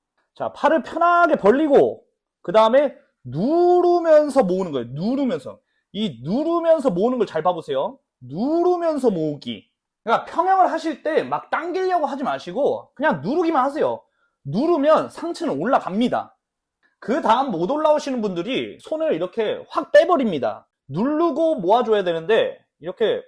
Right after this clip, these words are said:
벌리고 가슴 앞으로 확 모아버려요.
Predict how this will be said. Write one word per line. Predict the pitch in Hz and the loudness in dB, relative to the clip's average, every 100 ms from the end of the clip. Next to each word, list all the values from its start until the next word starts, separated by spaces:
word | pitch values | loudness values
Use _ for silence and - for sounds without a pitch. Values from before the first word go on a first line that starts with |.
| - | -4
벌리고 | 147 220 220 254 311 320 _ _ _ _ - | -4 -4 -4 -2 -4 -6 _ _ _ _ -4
가슴 | - 233 | -2 2
앞으로 | 302 - 254 | 0 0 -6
확 | - 403 370 | -6 -6 -2
모아버려요. | 160 185 160 147 120 117 113 | 6 6 6 4 2 0 -4